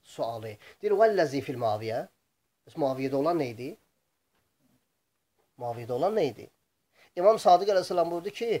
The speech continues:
"Muaviyədə olan leysə də əqlin." Ağıl deyildi. "Vələkin yeşbəhəl əqlə." Lakin əqlə oxşayırdı. "Və hiyyə əl fitnə." O fitnə idi.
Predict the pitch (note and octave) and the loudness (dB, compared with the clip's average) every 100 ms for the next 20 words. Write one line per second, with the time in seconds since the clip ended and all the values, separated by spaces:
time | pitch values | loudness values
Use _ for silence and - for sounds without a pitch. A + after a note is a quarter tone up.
0 | - - D#3+ E3 E3+ D#3+ D#3+ D#3 D#3 E3+ | -6 -16 -10 0 2 6 6 6 2 -2
1 | D#3+ E3 - D#3+ G3 G#3 F#3+ _ _ C#3 | 0 0 0 0 2 2 0 _ _ -16
2 | C#3+ A3 A#3 D#3 - - - B2 A2+ - | 0 2 2 -4 -10 -12 -14 -16 -18 -18
3 | _ _ _ _ _ _ _ _ - - | _ _ _ _ _ _ _ _ -20 -6
4 | C3 B2 F3 E3+ A3 D#3 G#2+ G#2 _ _ | -4 -2 0 6 6 6 0 -10 _ _
5 | _ _ _ C3+ D3+ F#3 F#3 G3 F3+ F#3+ | _ _ _ -10 -4 -4 -4 -2 -2 -2
6 | - B2 B2 A2+ G#2+ - G#2 - _ _ | -6 -8 -6 -8 -10 -14 -18 -20 _ _
7 | _ _ _ _ _ C3 C#3+ C#3+ F3+ E3+ | _ _ _ _ _ -8 -4 -4 -4 -6
8 | - C3 B2 B2+ A#2+ - - B2+ A2 - | -6 -10 -4 -4 -4 -8 -16 -14 -16 -18
9 | _ _ _ _ _ _ _ _ _ _ | _ _ _ _ _ _ _ _ _ _
10 | _ _ _ _ _ B2+ A2+ B2+ C#3 - | _ _ _ _ _ -12 -12 -8 -8 -8
11 | A#2 - C#3 - - _ _ _ _ _ | -10 -14 -16 -16 -20 _ _ _ _ _
12 | _ _ _ C3+ - A2+ A2+ A2 D#2+ _ | _ _ _ -20 -20 -20 -18 -18 -18 _